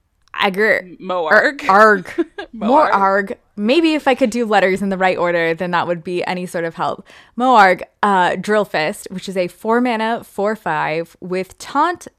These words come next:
Speaker 1: Death Rattle, Excavated Treasure. This is a mech demon. I'm gonna put this as a three. This is definitely something you want, doing that excavate thing. It's decent, and, um,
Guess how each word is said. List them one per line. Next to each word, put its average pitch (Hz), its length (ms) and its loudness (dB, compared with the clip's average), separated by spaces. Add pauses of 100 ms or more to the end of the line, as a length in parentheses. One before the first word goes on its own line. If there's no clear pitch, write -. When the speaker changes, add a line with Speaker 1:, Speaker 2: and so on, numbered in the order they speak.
(120)
Speaker 1:
Death 226 220 -2
Rattle, 240 300 0 (120)
Excavated 190 560 -6
Treasure. 277 540 -2 (340)
This 202 160 -10
is 196 220 -2
a 170 380 -6
mech 220 380 -4
demon. 269 560 -4 (420)
I'm 277 140 4
gonna 381 140 2
put 349 140 -2
this 320 160 -2
as 220 120 -2
a 202 60 -4
three. 262 480 -6
This 196 220 -8
is 190 120 -10
definitely 190 300 -6
something 175 240 -10
you 170 160 -10
want, 277 540 -2
doing 208 180 -6
that 185 180 -8
excavate 254 500 -4
thing. 240 440 0
It's - 360 -8 (540)
decent, 294 560 -8 (100)
and, 175 640 -4
um, 175 460 -8